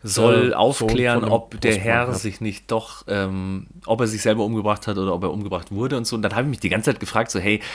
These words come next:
Speaker 1: wenn das anders gewesen wäre und das doch eine krasse Verschwörung oder irgendein Skandal gewesen wäre, dann hätte man das doch außerhalb des Films schon, äh, äh,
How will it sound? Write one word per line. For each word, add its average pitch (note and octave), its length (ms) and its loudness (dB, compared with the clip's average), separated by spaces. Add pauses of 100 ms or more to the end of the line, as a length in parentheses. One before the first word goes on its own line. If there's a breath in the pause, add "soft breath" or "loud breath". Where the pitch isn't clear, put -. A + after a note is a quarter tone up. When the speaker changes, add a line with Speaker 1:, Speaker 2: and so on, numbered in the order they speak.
(1080 loud breath)
Speaker 1:
wenn B2+ 540 0 (480)
das - 400 0 (240)
anders B2+ 380 0
gewesen A#2+ 460 -2
wäre G#2+ 220 2
und G2+ 160 -2
das G2 160 -4
doch G#2 180 -2
eine G#2 120 -2
krasse - 260 -4
Verschwörung G#2+ 480 -2
oder G2+ 140 0
irgendein E2 180 -2
Skandal F#2+ 460 0
gewesen G#2 340 -2
wäre, G2 80 0
dann F#2 140 0
hätte F#2+ 200 -6
man F2+ 200 -4
das E2 120 -8
doch F2+ 120 -6
außerhalb G2 360 -4
des - 140 -12
Films F#2+ 220 -8
schon, E2+ 220 -8
äh, D#2+ 420 -8
äh, - 60 -14